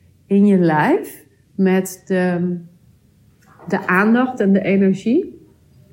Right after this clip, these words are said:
hoe verkrampter en hoe eiler die eigenlijk wordt. En als je dus in je keel gaat ademen, dan klinkt die. Terwijl als je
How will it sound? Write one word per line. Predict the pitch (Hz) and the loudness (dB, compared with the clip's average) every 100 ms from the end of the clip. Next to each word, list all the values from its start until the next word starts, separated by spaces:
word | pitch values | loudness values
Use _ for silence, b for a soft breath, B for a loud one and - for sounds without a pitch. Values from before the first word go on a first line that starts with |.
| b b b b | b b b b
hoe | 202 | 0
verkrampter | 196 202 196 - 269 269 330 427 427 392 403 | 2 -2 -4 -6 -2 0 2 2 0 0 -2
en | 233 226 | -2 0
hoe | 220 226 | 0 0
eiler | 226 220 294 339 339 330 311 | 0 0 2 2 2 2 0
die | 233 | -2
eigenlijk | - 233 240 208 190 | -4 -6 -6 -8 -4
wordt. | 190 170 | -2 -4
En | 175 196 | -4 -6
als | 202 214 | -4 -6
je | 208 | -8
dus | 196 - | -8 -10
in | - 262 311 | -2 2 4
je | 302 233 - | 4 2 -4
keel | 262 330 392 403 | -2 0 0 0
gaat | 339 294 | -2 -4
ademen, | 262 269 269 262 262 294 427 - - b b b b | -2 -2 -2 0 -2 -2 -4 -10 -20 b b b b
dan | - 233 233 | -4 -2 0
klinkt | 254 247 233 | 0 0 0
die. | 208 B B B B B B B 427 480 523 - 349 330 381 - 523 587 B B - 320 320 277 233 B | -2 B B B B B B B -4 -4 -4 -4 0 2 2 0 -2 -2 B B -6 -2 0 0 -4 B
Terwijl | - 233 226 | -4 0 0
als | 226 247 - | 0 -2 -2
je | 226 220 | -2 -4